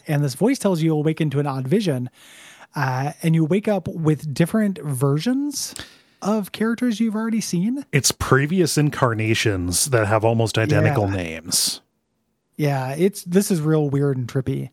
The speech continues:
Speaker 2: Yeah.
Speaker 1: Um, yeah, they serve, uh, Lord Melia.
Speaker 2: Yeah.
Speaker 1: Uh, here.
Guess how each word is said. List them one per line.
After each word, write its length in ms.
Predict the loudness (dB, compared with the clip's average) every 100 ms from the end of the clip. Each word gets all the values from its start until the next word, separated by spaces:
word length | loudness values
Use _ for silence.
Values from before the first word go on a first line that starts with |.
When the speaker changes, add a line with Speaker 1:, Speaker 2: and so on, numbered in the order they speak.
| _ 2
Speaker 2:
Yeah. 380 | 2 2 -2 -6 _ _ _ _ _ -12
Speaker 1:
Um, 580 | -8 -6 -6 -6 -6 -8 -12
yeah, 200 | -12 -6
they 120 | -2
serve, 420 | 0 2 2 2 0
uh, 160 | -2
Lord 340 | 0 2 2 0
Melia. 480 | -2 -2 -6 -8 -14 _ _ _ _ _ _ -2
Speaker 2:
Yeah. 220 | -2 -2
Speaker 1:
Uh, 380 | -6 -6 -8 -10 -12
here. 420 | -8 -6 -6 -10